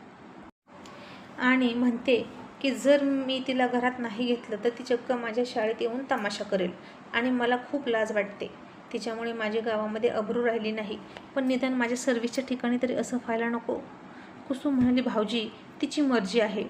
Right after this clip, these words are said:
आधीही ती तिच्या मर्जीनं तुमच्यापासून दूर राहिली आणि आताही तिच्या मर्जीनं हे सगळं करत आहे ती.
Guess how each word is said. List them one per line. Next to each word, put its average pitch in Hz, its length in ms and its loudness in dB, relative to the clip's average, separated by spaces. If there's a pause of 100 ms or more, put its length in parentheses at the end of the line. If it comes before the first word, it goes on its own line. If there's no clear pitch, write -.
(360)
आधीही 220 440 2
ती 247 140 2
तिच्या 247 220 -2
मर्जीनं 233 440 -2
तुमच्यापासून 233 600 -4
दूर 226 180 -2
राहिली 226 280 2 (380)
आणि 277 180 6
आताही 254 360 0
तिच्या 254 220 -2
मर्जीनं 233 480 2
हे 214 160 -4
सगळं 226 340 2
करत 220 300 0
आहे 208 200 0
ती. - 180 -8